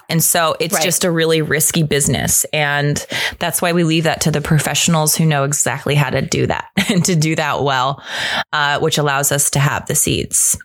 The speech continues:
Speaker 1: the hybrid
Speaker 2: So
Speaker 1: seeds.
Speaker 2: Right. So when shopping for hybrid seeds, then,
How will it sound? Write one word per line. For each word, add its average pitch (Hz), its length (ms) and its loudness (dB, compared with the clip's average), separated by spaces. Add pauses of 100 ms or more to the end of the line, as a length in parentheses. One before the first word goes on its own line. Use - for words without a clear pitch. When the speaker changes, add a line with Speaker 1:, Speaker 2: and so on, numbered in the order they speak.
Speaker 1:
the 156 80 -4
hybrid 143 320 0
Speaker 2:
So - 260 0
Speaker 1:
seeds. - 760 -4
Speaker 2:
Right. 185 220 -2
So 247 220 0
when 247 120 2
shopping 269 460 0
for 233 160 0
hybrid 185 400 0
seeds, 165 380 0
then, 185 380 -2